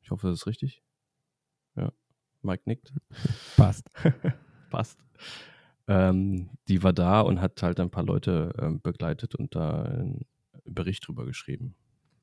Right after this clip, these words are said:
Speaker 1: Weiß nicht, hast du da noch was zu?
Speaker 2: Ja, genau. Kann vielleicht noch ein bisschen was mehr dazu erzählen. Und zwar, ähm, was ich zum Beispiel eine sehr, ähm, krasse Zahl beziehungsweise Vergleich finde, ist, dass der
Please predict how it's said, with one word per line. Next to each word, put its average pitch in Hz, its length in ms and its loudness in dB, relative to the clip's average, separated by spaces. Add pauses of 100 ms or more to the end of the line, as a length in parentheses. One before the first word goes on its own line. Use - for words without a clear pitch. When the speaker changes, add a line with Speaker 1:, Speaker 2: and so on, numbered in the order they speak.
(460)
Speaker 1:
Weiß - 140 -10
nicht, - 80 -10
hast - 120 -12
du 117 60 -2
da 117 60 0
noch 123 160 -2
was 131 140 -4
zu? 165 180 0 (260)
Speaker 2:
Ja, 101 280 2
genau. 113 360 2 (360)
Kann 120 200 2
vielleicht 120 180 4
noch 120 80 4
ein - 20 4
bisschen 117 160 4
was 110 120 0
mehr 117 160 4
dazu 120 260 4
erzählen. 120 480 4
Und 117 80 2
zwar, 117 420 2
ähm, 117 380 0 (120)
was 117 180 0
ich 123 140 0
zum 127 120 2
Beispiel 120 300 2
eine 113 100 4
sehr, 113 340 2 (520)
ähm, 113 420 2
krasse 120 520 0
Zahl 120 480 4
beziehungsweise 117 440 2
Vergleich 110 580 2
finde, 120 280 4
ist, 120 300 -2
dass 113 180 0
der 113 420 2